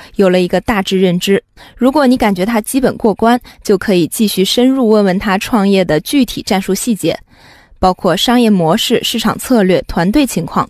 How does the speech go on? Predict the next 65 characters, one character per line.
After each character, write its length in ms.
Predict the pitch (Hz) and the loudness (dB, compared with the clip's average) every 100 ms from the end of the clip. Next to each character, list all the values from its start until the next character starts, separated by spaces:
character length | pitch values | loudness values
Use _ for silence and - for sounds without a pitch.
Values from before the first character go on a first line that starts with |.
| _ | _
等 180 | 160 151 | -8 -6
等。 140 | 135 - _ _ _ _ _ _ _ _ _ _ _ _ _ _ _ | -8 -10 _ _ _ _ _ _ _ _ _ _ _ _ _ _ _
以 120 | 247 | 0
上 280 | - 349 277 | 2 0 0
就 80 | 269 | -4
是 120 | 240 | 0
这 120 | 254 | 0
本 140 | 214 | 0
书 180 | - 226 | 0 0
里 160 | 208 170 | 2 0
我 80 | - | 0
想 180 | 226 196 | -2 0
跟 140 | 220 | 0
你 60 | 202 | 0
分 180 | 214 247 | 2 0
享 240 | 240 156 | 0 -4
的 80 | 156 | -6
重 240 | - 294 | -4 -2
点 160 | 214 156 | 0 0
内 160 | 185 170 | -2 -2
容。 180 | 143 - _ - - - | -4 -10 _ -20 -20 -6
除 120 | 320 | 0
了 120 | 349 | 0
这 160 | 370 320 | 2 0
些 200 | 269 262 | 0 0
以 120 | 180 | 0
外， 200 | 185 180 - - | 0 -2 -8 -16
书 220 | - 233 | -4 0
中 180 | 247 254 | 2 0
还 160 | 214 | -2
包 220 | 202 220 | 0 0
括 220 | 226 233 196 | 0 -2 -2
一 40 | |
些 240 | 196 196 202 | 0 -2 -2
具 240 | - 277 | 0 -2
体 200 | - 165 | -2 -8
的 220 | - 151 139 | -4 -4 0
流 200 | 180 214 | -2 0
程 180 | 240 | -2
操 240 | 240 294 311 | 0 0 0
作 140 | 311 | 0
层 180 | 233 185 | -2 -2
面 140 | 190 | -2
的 80 | 180 | -2
细 240 | - 262 220 | -4 -4 0
节， 260 | 160 123 - - - | 0 -2 -6 -20 -6
以 100 | 208 | -6
及 260 | 202 220 247 - | 0 -2 -2 -2
一 120 | 226 | 0
位 140 | 285 285 | 0 -2
天 220 | - 339 | -2 -2
使 160 | - | -2
投 180 | 220 220 | -2 -4
资 160 | 226 277 | -2 0
人 240 | 208 214 | 0 0
在 220 | 247 214 | 0 -2
评 260 | 208 - 196 | -2 -4 -4
估 140 | 240 | -4
项 280 | 269 320 277 | -4 -2 0
目 140 | 220 190 | -2 -2
和 140 | 214 | -4
创 200 | - 277 | 0 -2
始 160 | - 170 | 0 -2
人 200 | 151 240 | 0 -2
时 200 | 185 | -2